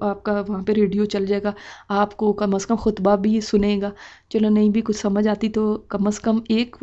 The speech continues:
कुछ ना कुछ बात तो आएगी। एक खुतबे की वो एक अलग feeling होती है ना कि यहाँ पे खुतबा सुनना है। तो हम हमेशा से देखते आते थे, हज की जब भी videos देखते थे, अ, टीवी पे भी हज live दिखाते थे, तो वहाँ से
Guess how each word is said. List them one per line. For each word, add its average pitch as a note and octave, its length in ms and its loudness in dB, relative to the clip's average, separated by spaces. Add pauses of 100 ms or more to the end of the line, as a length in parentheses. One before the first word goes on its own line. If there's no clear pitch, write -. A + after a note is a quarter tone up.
(120)
कुछ C4 200 0
ना D4+ 100 4
कुछ C#4 180 2
बात A3+ 260 4
तो B3+ 100 0
आएगी। A3+ 440 2
एक A#3+ 80 -2
खुतबे A#3 360 0
की A#3 160 -2
वो - 180 -4
एक A#3 160 4
अलग A3+ 220 4
feeling G#3 360 2
होती G#3 200 0
है B3 60 2
ना E4+ 80 0
कि F4 120 -2
यहाँ A3+ 160 2
पे A#3 100 0
खुतबा G#3 300 0
सुनना G3 280 -4
है। G3 60 -10
तो A#3+ 80 -6
हम B3 240 2
हमेशा C4+ 380 2
से C4 180 -2 (380)
देखते A3+ 320 2
आते A3+ 220 0
थे, A#3+ 160 -2
हज G#3 240 -2
की A3+ 140 -2
जब G3+ 200 0
भी A3 100 2
videos G3+ 440 2
देखते G#3 360 -2
थे, G#3 100 4
अ, - 440 -6
टीवी G#3+ 320 2
पे A3 120 2
भी G#3 140 2
हज G3 320 -4
live G3 280 0
दिखाते G#3 460 -4
थे, G#3 140 -2
तो G#3 140 -4
वहाँ G#3+ 240 0
से A3+ 260 -6